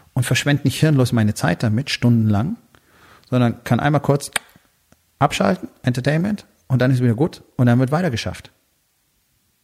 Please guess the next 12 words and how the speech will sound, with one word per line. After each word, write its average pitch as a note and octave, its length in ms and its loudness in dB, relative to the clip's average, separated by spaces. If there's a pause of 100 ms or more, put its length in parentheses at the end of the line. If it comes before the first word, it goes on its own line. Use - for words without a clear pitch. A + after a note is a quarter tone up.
(240)
So C3 140 2
wird C3+ 120 0
man A#2+ 120 0
erfolgreich. - 560 -6 (120)
Und F3+ 460 2
ich B2+ 180 0
müll B2+ 200 4
mich C3 180 2
nicht B2 180 0
mit C3 160 -4
Negativität G#2 680 -6
zu. - 140 -18